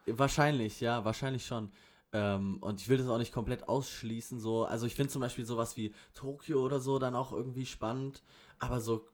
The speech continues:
weiß nicht, meine Freundin ist auch immer so am Vietnam, Thailand, Schnickschnack, Trips machen und so und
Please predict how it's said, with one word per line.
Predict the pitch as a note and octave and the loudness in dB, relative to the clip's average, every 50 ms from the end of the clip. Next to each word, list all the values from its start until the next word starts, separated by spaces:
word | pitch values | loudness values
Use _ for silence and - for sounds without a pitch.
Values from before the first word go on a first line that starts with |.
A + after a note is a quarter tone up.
| _ | _
weiß | - A2+ A#2+ A2+ - | -4 -4 -4 -2 -2
nicht, | A#2 - - | -4 -2 0
meine | A2 G#2+ G#2+ | 0 0 0
Freundin | - - B2 B2+ C3 B2+ B2 | 0 2 2 4 4 4 2
ist | - - A2+ - - | 0 -2 -2 0 2
auch | - A#2 - | 2 2 2
immer | C3+ B2+ A#2+ A#2 A2+ | 0 -2 0 0 0
so | A2 A#2+ A2 G2 | 2 2 2 2
am | F2 G#2 G#2+ G#2 - - - - - | 2 0 -2 -4 -8 -12 -18 -10 -4
Vietnam, | A2+ B2 C3 - - B2+ B2+ A#2+ B2 A#2+ A#2+ A2 | 0 0 0 0 0 -2 0 0 0 0 -2 -4
Thailand, | - B2 A#2 A#2+ B2 B2 B2 A#2+ A#2+ A#2+ A#2 A2+ A2+ - - - - - E2+ | -4 -2 0 0 2 2 4 2 2 2 0 -2 -4 -6 -8 -8 -8 -8 -6
Schnickschnack, | - - C3 C3 B2+ - - B2 A#2+ A#2 A#2+ - - - | -6 -4 -4 -4 -4 -4 -4 -4 -2 -4 -4 -6 -8 -8
Trips | - - B2+ B2+ - - - - | -2 0 2 2 0 0 -4 -4
machen | B2 A#2+ A#2+ A2+ - B2+ A#2 | -2 -2 -2 -2 -2 -2 -2
und | A#2 A2+ A2 | -2 -2 0
so | - A#2+ A#2 A#2 A2 | 2 4 4 4 4
und | G#2+ A2 G#2 | 2 0 -2